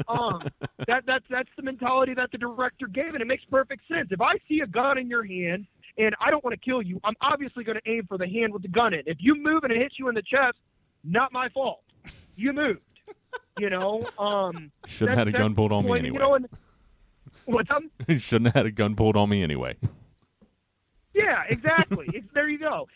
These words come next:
Speaker 1: So, you know, it's just the people, they, they expected too much of the comics, but, you know, they, but they don't think of that with Marvel.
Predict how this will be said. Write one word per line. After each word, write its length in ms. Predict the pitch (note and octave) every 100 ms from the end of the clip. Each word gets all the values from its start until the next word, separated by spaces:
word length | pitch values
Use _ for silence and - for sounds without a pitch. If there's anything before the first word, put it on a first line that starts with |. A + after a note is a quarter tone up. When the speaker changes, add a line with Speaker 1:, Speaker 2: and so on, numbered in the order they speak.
| _ _
Speaker 1:
So, 140 | D#4+
you 100 | E4
know, 140 | D#4 C4
it's 140 | C4 -
just 160 | D4 -
the 60 | A#3+
people, 280 | D#4+ E4
they, 140 | D#4 D4
they 120 | C4
expected 500 | C4 - D4 - A#3 -
too 100 | B3+
much 200 | A3 A3 -
of 180 | A3 G3+ - _ -
the 60 |
comics, 440 | G3 D#4 D4+ G#3 -
but, 200 | F3 A3+ A#3
you 100 | A#3
know, 140 | G#3+ -
they, 180 | A3 A3+
but 140 | A3 A3+
they 80 |
don't 220 | A3+ B3 A#3+
think 160 | A#3+
of 100 | A3+
that 160 | A#3 A3+
with 100 | F#3+
Marvel. 640 | F3 F3 G3+ A3+ D4+ D#4+